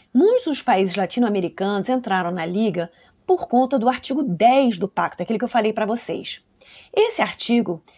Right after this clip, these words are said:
dizia que os países membros não deveriam se agredir mutuamente e que, caso o fizessem, a Liga tomaria algum tipo de providência. Acontece que, no caso do continente americano,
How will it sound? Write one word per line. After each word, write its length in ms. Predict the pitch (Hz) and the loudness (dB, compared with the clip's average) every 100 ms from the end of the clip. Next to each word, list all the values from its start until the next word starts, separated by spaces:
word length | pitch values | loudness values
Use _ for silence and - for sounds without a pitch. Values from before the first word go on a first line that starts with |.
| _ | _
dizia 440 | 320 330 196 196 180 | 2 2 2 0 0
que 120 | 226 | -4
os 100 | - | -2
países 640 | 226 214 277 359 247 175 | 0 2 4 2 0 -4
membros 640 | 170 185 214 190 165 160 - | -4 -2 -2 -2 -6 -8 -2
não 440 | 220 240 285 320 | 2 4 4 0
deveriam 500 | 285 254 233 196 226 | 0 0 2 2 0
se 160 | 233 247 | -2 -2
agredir 680 | 233 254 214 160 208 254 196 | 0 0 -2 -2 0 0 0
mutuamente 760 | 180 190 175 160 - - - _ _ _ | -6 -6 -6 -8 -10 -14 -18 _ _ _
e 140 | - 269 | -2 -2
que, 280 | - 165 160 _ _ - | 0 -4 -4 _ _ -4
caso 520 | - 294 262 180 170 | 0 2 2 0 -4
o 80 | 247 | -6
fizessem, 720 | - 208 175 180 196 254 277 _ _ - | -2 -2 0 0 0 -2 -4 _ _ -2
a 140 | 381 | 0
Liga 320 | 240 240 254 | 4 4 2
tomaria 680 | 247 339 370 330 208 208 262 | 0 2 2 2 0 2 4
algum 320 | 226 180 320 370 | 2 2 2 2
tipo 400 | - 247 262 254 | 0 -2 0 -2
de 100 | 254 | 0
providência. 840 | 233 240 190 160 147 - 143 - _ _ _ _ _ _ _ _ - - | 2 2 2 0 -2 -6 -8 -8 _ _ _ _ _ _ _ _ -10 -4
Acontece 560 | 415 494 466 494 539 - | -2 0 0 -2 -4 -2
que, 140 | 311 | 2
no 140 | 330 | 2
caso 340 | 381 381 453 294 | 2 0 0 0
do 80 | 247 | 0
continente 500 | 240 226 196 165 220 | -2 -2 -4 -4 -2
americano, 720 | 220 185 - 214 196 170 | -2 -2 -2 -2 -2 -4